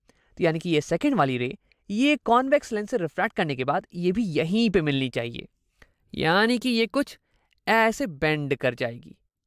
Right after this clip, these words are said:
रिफ्रैक्ट करने के बाद, और ये दोनों यहाँ इस पॉइंट पे रेटिना के ऊपर कन्वर्ज करने वाले हैं और फिर हमारी इस पॉइंट की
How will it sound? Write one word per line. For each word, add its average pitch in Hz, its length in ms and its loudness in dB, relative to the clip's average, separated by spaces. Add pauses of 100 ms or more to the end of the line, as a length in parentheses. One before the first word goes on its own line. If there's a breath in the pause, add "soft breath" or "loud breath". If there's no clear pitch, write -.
(1000)
रिफ्रैक्ट 143 480 0
करने 131 260 -4
के 131 100 -6
बाद, 117 300 -4 (320)
और 196 220 4
ये 247 160 -2
दोनों 262 220 0 (160)
यहाँ 196 440 0
इस 208 140 -4
पॉइंट 147 380 0
पे 226 160 4
रेटिना 190 380 0
के 151 160 -6
ऊपर 170 200 -2
कन्वर्ज 151 480 2
करने 127 240 -4
वाले 120 220 -4
हैं - 160 -20 (280)
और 131 120 0
फिर 175 300 0 (300)
हमारी 247 480 2
इस 233 120 -2
पॉइंट 220 400 0
की 190 200 -10